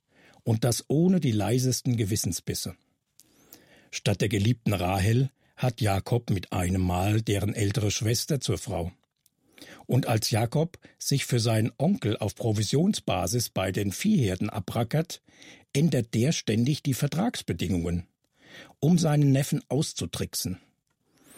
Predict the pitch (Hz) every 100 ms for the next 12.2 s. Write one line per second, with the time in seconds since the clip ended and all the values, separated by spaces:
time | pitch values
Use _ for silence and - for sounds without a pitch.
0 | - - - - 107 - 127 160 170 -
1 | 147 95 110 - _ - - 113 - 117
2 | 120 90 - 127 131 131 147 117 107 107
3 | 127 - 104 - 90 - 87 82 82 -
4 | - _ _ _ _ _ _ _ _ _
5 | _ _ _ _ - - - _ - 110
6 | - 165 185 123 117 110 101 117 - 131
7 | - - 120 117 - - 113 120 - 131
8 | - 117 95 85 87 - - - _ _
9 | _ _ _ _ _ - - - - -
10 | - 170 - 170 165 151 - 113 131 131
11 | 131 - 120 - 135 117 131 113 113 131
12 | - 87